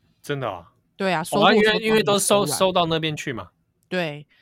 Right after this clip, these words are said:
Speaker 2: 所以像有一些社区的管理员，他们工作其实也增加很多。后来超商也是哦，超商他们的那个，那个，呃，货，货运量也蛮，变得很高。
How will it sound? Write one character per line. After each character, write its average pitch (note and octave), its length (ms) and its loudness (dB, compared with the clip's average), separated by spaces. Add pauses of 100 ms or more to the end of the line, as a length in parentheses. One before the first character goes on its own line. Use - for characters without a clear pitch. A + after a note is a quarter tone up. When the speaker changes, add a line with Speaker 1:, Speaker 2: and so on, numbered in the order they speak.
(360)
Speaker 2:
所 C4+ 140 -6
以 - 20 -2
像 D4 140 -2
有 F#3 100 -2
一 G#3 40 -2
些 A3+ 100 -2
社 A3+ 180 -2
区 G#3 180 -6
的 F#3+ 120 -2
管 E3 200 -4
理 E3+ 60 -6
员， D3 100 -6
他 G3+ 140 -6
们 E3+ 140 -4
工 E3 200 -4
作 F3 140 -6
其 D3+ 120 -12
实 D3+ 140 -14
也 C3+ 140 -12
增 D#3 260 -8
加 C#3+ 220 -8
很 C3 280 -14
多。 C#3 260 -10
后 G3+ 160 -2
来 F#3+ 40 -2
超 G#3 320 -2
商 G3 240 -4
也 F3 160 -6
是 - 200 -12
哦， B2+ 180 -8
超 F3 180 -6
商 F3 200 -8
他 F3+ 100 -6
们 D#3 140 -10
的 C#3+ 80 -12
那 D#3 160 -14
个， C3+ 240 -16 (720)
那 G3 100 -4
个， E3 180 -6 (540)
呃， C#3+ 320 -8 (540)
货， G#3 340 2
货 F3+ 260 -4
运 E3+ 180 -4
量 C#3 180 -10
也 B2 120 -18
蛮， C3+ 200 -16
变 D3+ 200 -8
得 B2+ 100 -12
很 C#3 260 -18
高。 - 280 -18